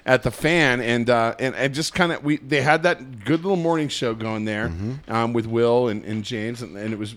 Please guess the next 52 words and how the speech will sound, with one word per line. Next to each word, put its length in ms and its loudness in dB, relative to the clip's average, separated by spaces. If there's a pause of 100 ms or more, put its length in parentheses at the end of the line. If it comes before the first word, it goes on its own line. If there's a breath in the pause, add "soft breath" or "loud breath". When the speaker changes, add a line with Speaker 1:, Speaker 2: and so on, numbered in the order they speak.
Speaker 1:
and 180 -6
Vic, 320 -2
and 80 -8
it 80 -12
was 160 -10
really 240 -2
enjoyable. 480 -2
And 120 0
I, 80 -6 (300 soft breath)
I'm 120 -2
curious, 420 2
what 480 0
the 120 2
fuck 380 0
went 220 -2
down? 340 -2 (540 loud breath)
Speaker 2:
It 60 0
was 140 4
a 40 -2
great 220 6
morning 240 -2
show, 340 -4 (300)
and 280 -2
they 80 0
were 160 -2
g-, 140 -6
all 240 4
great 320 -6
together. 580 -4 (640)
But, 360 0
and, 200 0
and 200 0
you 120 2
and 80 0
I 100 0
had 140 -4
gone 200 0
back 180 0
and 80 -8
forth 180 -2
a 40 -6
little 200 -2
bit 160 0
on 120 0
Twitter 280 -2
about 260 -2
some 160 -4
of 60 -4
this 160 -4
stuff. 300 -2 (420 loud breath)
And 120 4
again, 420 4